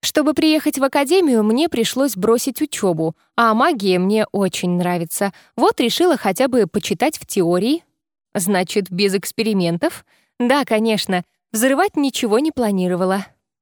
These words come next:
По крайней мере, пока обстоятельства не вынудят.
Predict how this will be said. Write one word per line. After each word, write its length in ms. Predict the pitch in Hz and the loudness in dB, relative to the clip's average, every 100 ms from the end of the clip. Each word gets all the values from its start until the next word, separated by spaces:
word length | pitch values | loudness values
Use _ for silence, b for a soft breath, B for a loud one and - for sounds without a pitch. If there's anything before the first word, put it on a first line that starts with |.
| _ | _
По 140 | 214 | -2
крайней 380 | 202 208 190 185 | 0 0 0 0
мере, 280 | 190 294 359 | 0 0 0
пока 380 | - 214 240 247 | 0 -2 0 -2
обстоятельства 800 | - - 208 311 - 247 - 196 | -4 -2 0 0 -2 -4 -2 0
не 160 | 214 | 2
вынудят. 560 | 226 196 180 180 196 | 2 0 0 -2 -4